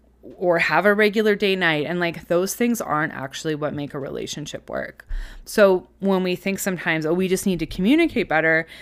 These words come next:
we don't solve the problem of, like, Okay, but why can't we communicate?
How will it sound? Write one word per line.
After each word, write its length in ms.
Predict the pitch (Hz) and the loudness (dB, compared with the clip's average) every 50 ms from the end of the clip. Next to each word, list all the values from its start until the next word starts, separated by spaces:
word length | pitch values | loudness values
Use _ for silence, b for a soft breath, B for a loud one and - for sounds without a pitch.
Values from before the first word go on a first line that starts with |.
| B B B B | B B B B
we 100 | - 196 | 0 2
don't 200 | 196 214 214 208 | 2 2 2 0
solve 320 | - - 190 170 170 160 | -4 -2 0 0 0 0
the 80 | 165 147 | -4 -8
problem 560 | - - - 170 180 208 233 233 196 170 165 | -8 -6 -4 0 2 2 4 4 2 2 0
of, 140 | 156 156 147 | -2 -2 -2
like, 200 | 143 143 143 - | -2 -4 -4 -6
Okay, 180 | - 147 - 175 | -10 -10 -10 -8
but 240 | 135 131 139 - - _ _ | -6 -6 -8 -8 -10 _ _
why 560 | - - 170 156 139 143 143 139 147 165 170 160 | -20 -16 -14 -10 -8 -6 -2 2 2 2 2 2
can't 340 | - - - 143 151 190 220 | -2 -8 -6 -6 -6 -4 -4
we 120 | 208 139 | -6 -8
communicate? 720 | 131 - - 139 143 - - - - - - - - - | -8 -10 -12 -12 -12 -12 -14 -16 -16 -16 -14 -14 -14 -16